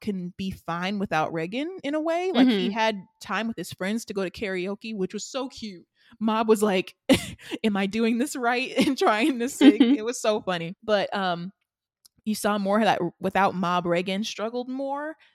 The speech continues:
Speaker 1: than we thought Mob would, and he thought Mob would be the one to miss him. But it's like, "Nah, Mob misses you, but he don't need you," which is a difference.
Speaker 2: Yeah,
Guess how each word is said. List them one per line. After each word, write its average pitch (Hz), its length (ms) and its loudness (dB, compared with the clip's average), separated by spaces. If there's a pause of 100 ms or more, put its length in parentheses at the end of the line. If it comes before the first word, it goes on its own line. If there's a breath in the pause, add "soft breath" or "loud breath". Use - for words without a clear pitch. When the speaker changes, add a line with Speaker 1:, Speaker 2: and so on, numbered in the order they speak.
Speaker 1:
than 196 160 -4
we 190 100 -2
thought 180 300 -2
Mob 185 320 -6
would, 247 180 0
and 175 160 -6
he 220 240 -4
thought 156 340 0
Mob 165 320 -4
would 165 120 -2
be 165 100 -6
the 151 100 -6
one 156 180 -10
to 160 60 -12
miss 156 260 -10
him. 190 280 -6
But 151 120 -10
it's - 80 -10
like, 156 180 -6
"Nah, 240 500 -4
Mob 202 320 -4
misses 202 340 -4
you, 175 100 -6
but 170 120 -2
he 214 140 -2
don't 165 320 -4
need 220 300 -2
you," 139 260 -12
which 196 160 -4
is 180 100 -6
a 170 60 -4
difference. 196 540 -4
Speaker 2:
Yeah, 185 400 2